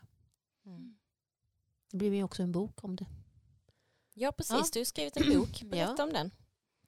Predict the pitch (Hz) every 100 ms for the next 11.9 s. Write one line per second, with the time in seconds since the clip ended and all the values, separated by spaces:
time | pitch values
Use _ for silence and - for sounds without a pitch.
0 | - 220 247 247 269 - - 311 320 320
1 | 247 202 - 190 180 180 - - - -
2 | 226 202 196 - 220 175 143 180 - -
3 | - _ _ _ _ _ _ _ - 180
4 | 170 170 165 214 220 277 294 - 214 202
5 | 208 175 170 196 180 - 202 202 226 180
6 | 170 190 - 185 190 190 190 - - 226
7 | 208 - 247 247 220 147 175 165 - 185
8 | - - - _ _ _ - 214 202 160
9 | - - - - - 165 - - - 202
10 | 175 151 147 127 165 - - _ _ _
11 | _ _ _ 185 175 175 170 156 -